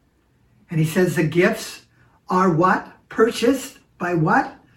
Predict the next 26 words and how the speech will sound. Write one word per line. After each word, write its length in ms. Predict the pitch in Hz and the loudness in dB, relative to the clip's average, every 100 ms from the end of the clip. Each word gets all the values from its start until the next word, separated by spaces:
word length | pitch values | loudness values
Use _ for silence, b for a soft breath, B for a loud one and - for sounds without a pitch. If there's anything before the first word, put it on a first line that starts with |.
| b | b
By 140 | - 165 | -4 0
the 120 | 170 | 0
measure 520 | 165 185 202 240 220 | 0 0 -2 -4 -4
of 120 | 156 | -4
Christ's 440 | - 175 175 180 - | -4 -4 -4 -6 -8
gift, 400 | 170 131 - _ b b b | -8 -8 -12 _ b b b
according 760 | - - - 202 196 180 160 | -12 -10 -6 -2 2 0 0
to. 340 | - 151 110 - b b b b b b | -4 -4 -6 -12 b b b b b b
Now, 320 | 160 160 151 | -6 -2 -2
what 200 | 147 190 | 0 0
is 120 | 233 - | -2 -6
Christ's 440 | - 180 190 - | -4 -4 -4 -6
gift? 460 | - - - - _ _ _ | -8 -8 -14 -20 _ _ _
We 140 | - 156 | -4 -2
know 180 | 165 160 | 0 -2
that 160 | 165 | -4
it's 160 | 160 143 | -6 -8
infinite. 540 | 135 - 127 - - - _ _ _ _ _ _ _ - | -10 -12 -14 -14 -16 -20 _ _ _ _ _ _ _ -6
The 100 | 156 | -2
measure 520 | 151 165 208 214 208 | 2 2 0 -2 -2
of 120 | 190 | -4
Christ's 420 | - 175 180 180 | -4 -2 -2 -4
gifts 520 | 160 139 131 - - _ _ b b b b | -8 -8 -10 -14 -20 _ _ b b b b
<clears throat> 580 | - - 269 170 - | -8 0 0 0 -4
is 180 | 190 - | -4 0
immeasurable. 840 | 214 196 170 139 131 117 - - | 2 2 0 -2 -6 -10 -18 -20